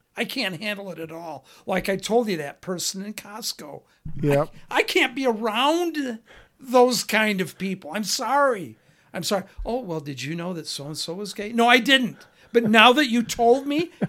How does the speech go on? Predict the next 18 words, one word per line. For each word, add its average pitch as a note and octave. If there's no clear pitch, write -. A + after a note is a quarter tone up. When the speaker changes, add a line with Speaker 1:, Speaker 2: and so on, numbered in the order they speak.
Speaker 1:
I E4
don't F4
wanna D4+
be G4
around G#4
him D#4+
anymore. G3
Don't B3
shove G3+
it F3
down. D3
Uh, D#3
no, D#3+
wait, C#3
I B2+
can't B2
say A#2+
that. A2